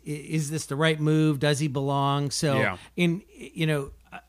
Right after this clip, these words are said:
Speaker 1: w-, one could theorize that Baines getting in opened the door for
Speaker 2: 'Cause this was Martinez's final year.
Speaker 1: Right,
Speaker 2: This
Speaker 1: right.
Speaker 2: was his last year of eligibility.
Speaker 1: Okay, so here's, here's what I think is interesting when you look at the numbers,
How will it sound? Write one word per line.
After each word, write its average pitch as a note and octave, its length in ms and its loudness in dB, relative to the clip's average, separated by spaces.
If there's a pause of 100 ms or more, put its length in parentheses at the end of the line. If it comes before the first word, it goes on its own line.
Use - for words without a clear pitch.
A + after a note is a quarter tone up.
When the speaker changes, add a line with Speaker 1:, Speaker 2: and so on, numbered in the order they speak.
(140)
Speaker 1:
w-, F#3 400 -6
one G#3 200 4
could D#3+ 220 -2
theorize C#3 580 2
that G#2+ 200 -4
Baines E3 320 4
getting C#3 280 -2
in C#3 360 -2 (540)
opened D#3 460 2
the C3 60 -2
door C#3+ 280 2
for - 60 -10
Speaker 2:
'Cause C3+ 160 4
this G#3 220 4
was G#3 120 6
Martinez's F#3 640 6
final F#3+ 400 6
year. F#3 320 6
Speaker 1:
Right, C#3+ 240 2 (220)
Speaker 2:
This D3 140 0
Speaker 1:
right. E3 60 0
Speaker 2:
was F#3 100 0
his D#3+ 140 2
last E3 400 6
year F3 140 6
of D#3+ 80 2
eligibility. D#3 840 4 (180)
Speaker 1:
Okay, F3 260 -2
so F#3 220 0
here's, B3 540 -4
here's A#3+ 420 2
what A3+ 140 2
I F3+ 80 2
think D#3 200 0
is C3+ 120 0
interesting A#2 840 -4
when B2 300 -4
you A#2+ 100 -4
look B2 380 -4 (160)
at A#2+ 220 -8
the A2+ 100 -8
numbers, F#2+ 720 -10